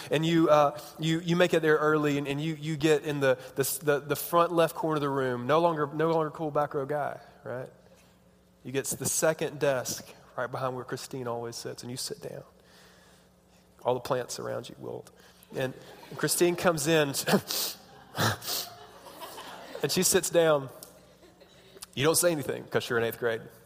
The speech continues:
So you're sitting there, and Christine sits, and she's, she's doing whatever teachers, social sciences, talking about whatever, drones, I don't know what they do. And, uh,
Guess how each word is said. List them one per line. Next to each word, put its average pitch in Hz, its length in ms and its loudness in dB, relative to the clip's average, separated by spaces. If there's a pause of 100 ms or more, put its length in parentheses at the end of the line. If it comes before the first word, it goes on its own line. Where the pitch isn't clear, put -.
(520)
So - 120 -2
you're 202 120 4
sitting 190 300 6
there, 160 220 8
and 151 100 2
Christine 180 380 2
sits, 175 380 6
and 151 100 -4
she's, - 340 -2
she's 165 280 -2
doing 165 260 0
whatever 156 300 2
teachers, 156 360 -4
social 156 280 -2
sciences, 147 640 -2 (200)
talking 143 200 -4
about 143 340 -2
whatever, 139 260 0
drones, 139 460 0
I 147 100 2
don't 156 100 0
know 139 60 -2
what 135 140 -4
they 131 80 0
do. 127 40 -6 (280)
And, 170 260 6
uh, 165 180 8